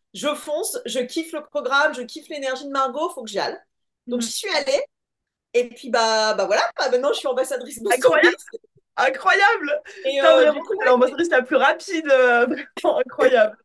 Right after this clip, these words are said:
Speaker 1: Et, euh, et, et ouais, et puis je regrette pas parce que c'est, euh, du coup, c'est aussi voir, euh, euh, les coulisses, hein, de Boost
Speaker 2: Ouais.
Speaker 1: Holding, l'envers du décor, c'est, euh,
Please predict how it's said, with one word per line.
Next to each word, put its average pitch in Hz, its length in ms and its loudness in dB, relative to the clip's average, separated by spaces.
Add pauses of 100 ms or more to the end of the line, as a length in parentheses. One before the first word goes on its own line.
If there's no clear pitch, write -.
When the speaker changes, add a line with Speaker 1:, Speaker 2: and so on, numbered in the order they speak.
(920)
Speaker 1:
Et, 262 140 0
euh, 226 720 -2 (520)
et, 208 520 -6
et 220 40 6
ouais, 294 260 4
et 247 40 -6
puis - 160 -14
je 226 80 -10
regrette 226 380 -4
pas 285 140 -2
parce 220 180 -10
que 233 120 -10
c'est, 220 420 -6
euh, 208 120 -6
du 214 180 -16
coup, 277 180 -16
c'est 254 180 -8
aussi 233 440 -8
voir, 226 380 -2
euh, 190 420 0 (540)
euh, 196 80 -6
les 226 140 -6
coulisses, 370 460 0
hein, 247 260 -8
de 247 100 -6
Boost 262 280 -2
Speaker 2:
Ouais. 262 140 -2
Speaker 1:
Holding, 359 240 -2 (140)
l'envers 269 300 0
du 240 140 -14
décor, 339 440 0 (120)
c'est, 262 180 0
euh, 240 180 0